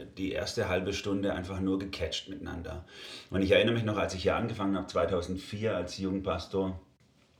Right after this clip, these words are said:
dass nach der ersten Jungschar hat einer der Eltern, äh, ist auf mich zugekommen, einige Zeit später,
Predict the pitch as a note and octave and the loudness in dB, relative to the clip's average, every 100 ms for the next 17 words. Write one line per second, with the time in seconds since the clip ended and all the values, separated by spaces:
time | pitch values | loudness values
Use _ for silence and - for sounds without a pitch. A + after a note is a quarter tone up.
0 | - - G2 F2 G2+ - E2 F2+ - G2+ | -18 -8 -4 -2 0 4 6 4 2 2
1 | F#2 - - F2+ - F#2+ G2 F2+ - F2+ | 2 2 2 2 2 2 2 4 4 2
2 | F#2 F2 E2 - - - - _ F2 D#2+ | 0 -2 -4 -10 -20 -20 -20 _ -4 0
3 | - F#2 F2+ - F#2 F#2 F#2+ F#2 F#2+ F2+ | 0 0 -2 -6 -6 -6 0 2 2 -4
4 | - E2+ F2 F2 E2+ E2 - F2+ F2 | -6 -6 -4 -4 -2 0 2 2 2